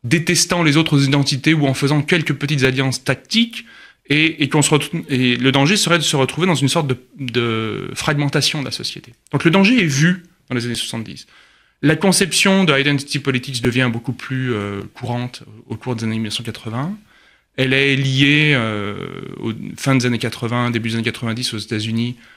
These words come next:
avec les mouvements de discrimination, euh, positive ou de, euh, action affirmative, si on veut faire un calque de l'anglais. Et puis là,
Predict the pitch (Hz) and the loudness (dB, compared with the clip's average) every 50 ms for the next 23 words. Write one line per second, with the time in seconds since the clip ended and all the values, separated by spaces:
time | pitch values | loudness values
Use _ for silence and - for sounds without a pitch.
0 | _ _ - 110 113 113 110 - 113 110 113 110 117 123 113 107 104 - - - | _ _ -4 -2 -2 0 0 0 0 0 0 0 0 -2 -2 -2 -2 -4 -4 -4
1 | 117 110 107 107 104 - - 117 110 107 101 98 98 - 107 101 104 101 - - | -4 -4 -4 -2 -4 -4 -4 -6 -6 -6 -8 -8 -8 -8 -8 -8 -6 -6 -6 -4
2 | 117 113 117 113 101 87 95 - 95 98 - - - - - - - - - 104 | -4 -4 -4 -4 -6 -10 -10 -12 -12 -14 -14 -16 -16 -18 -20 -20 -20 -18 -8 -4
3 | - - 120 107 107 - - - 101 95 104 - - 127 120 113 110 101 - - | -4 -4 -2 -4 -6 -6 -6 -6 -8 -10 -8 -6 -6 -6 -6 -6 -8 -8 -10 -8
4 | - 98 101 101 101 - - 107 104 104 101 - 117 113 113 - - 110 101 107 | -8 -10 -12 -12 -12 -12 -12 -10 -8 -8 -8 -6 -6 -6 -8 -8 -10 -10 -10 -8
5 | 101 101 101 98 98 113 127 160 214 226 - _ _ _ _ _ _ _ _ _ | -8 -8 -8 -8 -6 -6 -6 -6 -6 -10 -14 _ _ _ _ _ _ _ _ _
6 | _ _ _ _ _ _ _ _ - 139 - 180 180 170 185 196 220 247 269 277 | _ _ _ _ _ _ _ _ -2 -2 0 0 2 2 2 4 4 4 2 2
7 | - - | -2 -4